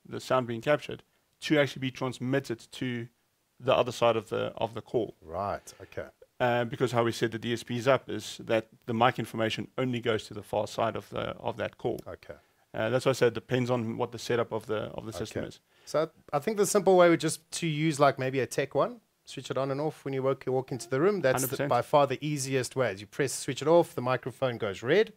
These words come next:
Speaker 2: to show you that it's off. It's not picking up anything. It's not transmitting anything.
Speaker 1: Correct.
Speaker 2: Switch it on,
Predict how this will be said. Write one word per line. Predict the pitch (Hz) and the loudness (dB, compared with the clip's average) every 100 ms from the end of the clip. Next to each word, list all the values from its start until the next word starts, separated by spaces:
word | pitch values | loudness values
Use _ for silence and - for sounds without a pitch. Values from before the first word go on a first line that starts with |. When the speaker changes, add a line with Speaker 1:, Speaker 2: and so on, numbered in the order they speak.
| _ _ - | _ _ -14
Speaker 2:
to | 113 | -10
show | - 127 | -2 0
you | 117 | 0
that | 113 | -2
it's | - | 2
off. | 165 160 | 2 2
It's | - 143 | -2 -4
not | 127 | -4
picking | - 127 135 | -4 -4 -2
up | 123 131 | -2 -2
anything. | 127 - 123 | -6 -6 -8
It's | 107 | -6
not | 117 113 | -8 -8
transmitting | - 107 101 101 85 | -8 -8 -8 -12 -12
anything. | 78 - _ _ | -18 -20 _ _
Speaker 1:
Correct. | - 107 - - | -4 -4 -4 -10
Speaker 2:
Switch | 120 - | -12 -4
it | 123 | 2
on, | 165 170 | 4 2